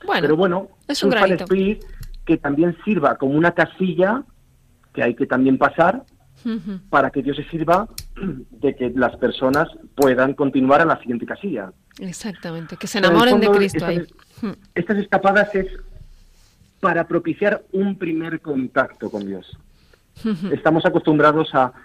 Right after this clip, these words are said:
Speaker 2: ahora mismo, en esta época, a las, a los retiros, a todo lo relacionado con la nueva evangelización.
Speaker 1: Sí.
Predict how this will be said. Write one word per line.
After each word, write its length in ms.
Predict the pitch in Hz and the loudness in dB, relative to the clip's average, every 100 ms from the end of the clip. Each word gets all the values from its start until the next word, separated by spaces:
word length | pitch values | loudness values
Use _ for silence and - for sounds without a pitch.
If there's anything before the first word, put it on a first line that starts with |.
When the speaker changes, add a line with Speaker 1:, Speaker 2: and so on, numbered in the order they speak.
| - | -12
Speaker 2:
ahora 200 | - 135 | 0 2
mismo, 360 | 131 143 131 120 | 2 -2 -2 -6
en 80 | 123 | -6
esta 200 | 123 127 | -4 -2
época, 420 | 123 117 113 117 | -2 -4 -2 -2
a 40 | 113 | -2
las, 460 | 113 110 110 107 - | -4 -4 -6 -8 -12
a 80 | 120 | -10
los 120 | 113 | -8
retiros, 760 | 113 110 135 127 113 113 113 - | -6 -4 0 0 0 -2 -6 -10
a 360 | 110 110 110 110 123 127 113 | -4 0 0 0 -4 -10 0
todo 340 | 151 135 139 131 139 - _ - | 4 6 6 6 2 -10 _ 0
lo 160 | 139 | 4
relacionado 520 | 135 135 123 135 131 131 | 6 4 2 0 -2 0
con 140 | 131 | 0
la 40 | |
nueva 220 | 123 131 127 | 0 0 0
evangelización. 720 | 127 123 117 - 143 127 107 _ _ - | -2 -6 -8 -4 -2 -2 -8 _ _ -18
Speaker 1:
Sí. 360 | - 220 180 | -8 -6 -6